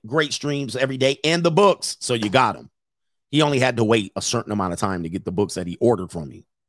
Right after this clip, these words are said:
And he said, "Coach, you forgot." He was so nice about it, too. I appreciate you, man, 'cause I don't have the best customer service. <laughs> All right. All right. But, um, um, he was like, "Uh, man, did you say,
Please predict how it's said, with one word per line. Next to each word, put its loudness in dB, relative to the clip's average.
And -8
he -6
said, -4
"Coach, -2
you -10
forgot." -2
He -2
was 2
so 2
nice 0
about 0
it, -10
too. 0
I 4
appreciate -4
you, -8
man, -8
'cause -4
I 6
don't 0
have 0
the -6
best -4
customer -4
service. -6
<laughs> 0
All -2
right. -12
All 0
right. -2
But, 4
um, 2
um, 0
he 0
was 0
like, 2
"Uh, 2
man, -4
did -12
you -10
say, -6